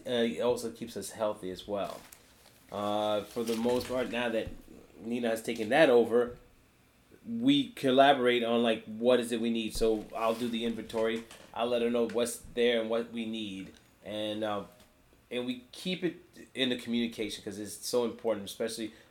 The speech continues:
with our work schedules and Aiden's schedule in school. So I say communication is important, and also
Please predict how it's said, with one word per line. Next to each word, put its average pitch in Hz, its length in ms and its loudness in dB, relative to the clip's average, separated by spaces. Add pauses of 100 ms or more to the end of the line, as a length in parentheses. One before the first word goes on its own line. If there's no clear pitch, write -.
(100)
with 104 180 -6
our 107 100 2
work 110 240 -2
schedules 113 560 -2 (300)
and 92 100 -8
Aiden's 117 380 -2
schedule 117 580 4
in 117 140 -2
school. 120 300 -2
So 113 400 2 (640)
I 107 200 0
say 117 200 -6
communication 120 840 -4 (300)
is 113 120 -8
important, 113 520 -4 (240)
and 123 80 -4
also 147 340 -2